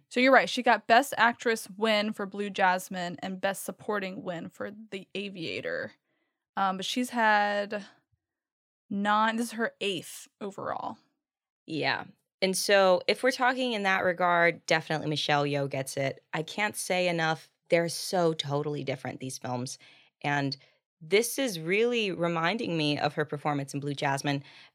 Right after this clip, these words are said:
Speaker 2: um, written and directed by someone we do not speak of.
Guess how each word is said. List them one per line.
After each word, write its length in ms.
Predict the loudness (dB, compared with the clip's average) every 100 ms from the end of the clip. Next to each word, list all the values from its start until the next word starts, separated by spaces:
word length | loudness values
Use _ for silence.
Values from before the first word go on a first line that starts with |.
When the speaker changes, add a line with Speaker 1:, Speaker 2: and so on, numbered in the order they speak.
| _
Speaker 2:
um, 360 | -2 0 -2 0
written 220 | 0 2
and 120 | 0
directed 320 | 2 0 -2 -2
by 100 | -2
someone 280 | -2 -4
we 100 | -4
do 120 | -6 -4
not 180 | -4
speak 220 | -4 -6 -4
of. 180 | -6